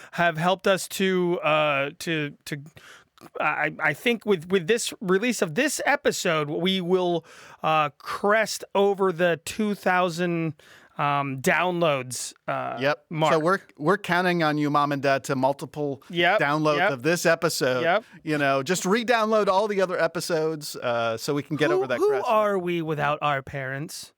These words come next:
Speaker 2: We're nobody.
Speaker 1: Yeah.
Speaker 2: Um,
Speaker 1: <laughs>
Speaker 2: but, uh, you know, and I will say, uh,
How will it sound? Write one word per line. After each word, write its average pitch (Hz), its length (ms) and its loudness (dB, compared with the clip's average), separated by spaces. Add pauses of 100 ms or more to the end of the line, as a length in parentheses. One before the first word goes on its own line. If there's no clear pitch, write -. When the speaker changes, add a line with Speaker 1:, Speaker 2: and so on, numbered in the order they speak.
(140)
Speaker 2:
We're 117 180 -4
nobody. 110 640 -10
Speaker 1:
Yeah. 135 360 -10 (400)
Speaker 2:
Um, 135 400 2 (300)
Speaker 1:
<laughs> - 20 -8
Speaker 2:
but, 180 300 0 (100)
uh, 196 160 -2
you 202 140 2
know, 165 100 4
and 175 140 4
I 185 60 4
will 208 200 2
say, 160 440 -4 (200)
uh, 131 360 0